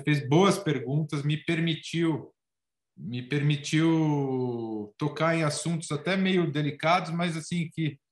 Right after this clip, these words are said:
são assuntos que, mal ou bem, fazem parte da minha vida e que eu, eu queria mesmo ter a oportunidade de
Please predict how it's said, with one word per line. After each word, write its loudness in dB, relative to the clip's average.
são -2
assuntos 4
que, 2
mal 2
ou 0
bem, 2
fazem -2
parte 2
da -2
minha -4
vida -2
e -2
que -6
eu, -6
eu -6
queria 4
mesmo 6
ter 2
a 4
oportunidade 0
de -4